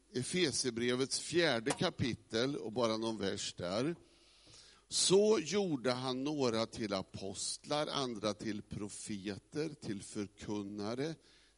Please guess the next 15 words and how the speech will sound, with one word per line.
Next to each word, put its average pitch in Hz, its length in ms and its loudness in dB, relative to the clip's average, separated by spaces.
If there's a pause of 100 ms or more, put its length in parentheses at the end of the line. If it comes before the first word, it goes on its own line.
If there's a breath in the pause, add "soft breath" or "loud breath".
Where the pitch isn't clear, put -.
(120)
till 117 180 -2
herdar 110 1000 -4 (340 soft breath)
och - 640 -8 (220)
lärare. 110 1000 -2 (500 soft breath)
En 117 260 -4
grupp 175 520 4
människor 160 1120 0 (480 soft breath)
av - 80 -16
kött - 520 -2
och 160 100 2
blod 156 460 0
som 143 280 -2
på 139 260 -4
olika 113 520 -2
sätt - 520 -4